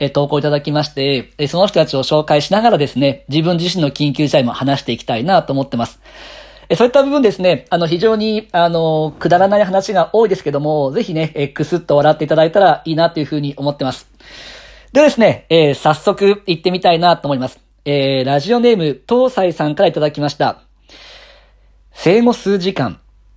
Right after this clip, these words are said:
自分のほっぺをプニプニツンツンニギニギしていたら、爪が頬を貫通した。いや、まあ、あの、生まれた瞬間から緊急事態って素敵だなと思うんですね。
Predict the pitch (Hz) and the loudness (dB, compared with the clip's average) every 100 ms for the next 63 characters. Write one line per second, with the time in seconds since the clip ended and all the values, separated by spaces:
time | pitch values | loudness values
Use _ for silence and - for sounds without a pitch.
0 | _ _ _ 127 123 151 240 240 247 226 | _ _ _ -6 0 2 4 2 2 0
1 | 226 - 131 151 - _ - 220 247 160 | -2 -2 -2 -2 -4 _ -2 2 0 0
2 | 147 120 - 202 160 135 120 151 170 139 | -2 -2 -4 -4 -2 -2 -2 -2 -2 -2
3 | 110 - 110 107 104 113 - _ _ _ | -4 -6 -8 -6 -4 -4 -6 _ _ _
4 | _ _ - - 180 196 202 - - 214 | _ _ -10 -2 2 2 2 0 -4 2
5 | 180 202 - - 127 120 - 117 - - | 4 4 2 -4 -4 -4 -6 -8 -8 -10
6 | - _ _ _ _ - - - - - | -14 _ _ _ _ -20 -20 -20 -20 -20
7 | - - _ _ _ _ 139 135 110 104 | -20 -20 _ _ _ _ -4 -4 -4 -6
8 | 139 208 247 240 233 208 214 208 196 196 | -4 -2 -2 -2 -4 -4 -6 -6 -6 -2
9 | 185 180 - 165 165 170 156 131 117 - | 0 0 -2 -6 -2 -2 -2 -4 -6 -10
10 | - 101 98 151 147 147 143 143 95 87 | -12 -12 -6 -6 -4 -2 -2 -4 -10 -10
11 | 127 131 - | -6 -6 -8